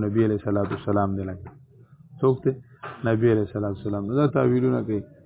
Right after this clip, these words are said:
دې تاویلونو ته حاجت نشته. وایي دا د پنځلسو کلوزو او د شلو کلوزو هغه شعرونه دي. هغه وخت کې ویل دا، دا ویلو. بیا د مجاز نه حقیقت ته انتقال کړی دی. د مجاز نه چا ته انتقال کړی دی؟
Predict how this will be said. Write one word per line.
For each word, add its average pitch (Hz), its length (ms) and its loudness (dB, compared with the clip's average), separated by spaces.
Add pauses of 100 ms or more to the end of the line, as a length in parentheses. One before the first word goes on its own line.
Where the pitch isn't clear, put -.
(320)
دې 131 160 6
تاویلونو 135 380 4
ته 120 60 2
حاجت 120 220 4
نشته. 127 340 -2 (240)
وایي 104 180 2
دا 120 180 4
د 120 140 6
پنځلسو 110 580 2
کلوزو 117 420 4
او 107 60 6
د 104 200 2
شلو 110 220 6
کلوزو 113 400 4
هغه 101 200 4
شعرونه 107 340 0
دي. 87 120 -4 (440)
هغه 117 300 2
وخت 117 160 0
کې 131 100 2 (100)
ویل 117 200 6
دا، 107 160 4 (880)
دا 117 80 2 (100)
ویلو. 110 320 4 (460)
بیا 135 120 8 (100)
د 110 120 2
مجاز 113 300 0 (100)
نه 104 80 -2 (160)
حقیقت 110 400 -2 (100)
ته - 140 0
انتقال 101 360 -2 (100)
کړی 95 200 -6
دی. 85 80 -8 (420)
د 107 80 -10 (120)
مجاز 120 260 2
نه 117 160 2
چا 135 100 2
ته 131 100 2
انتقال 127 340 2
کړی 120 260 0
دی؟ - 60 -6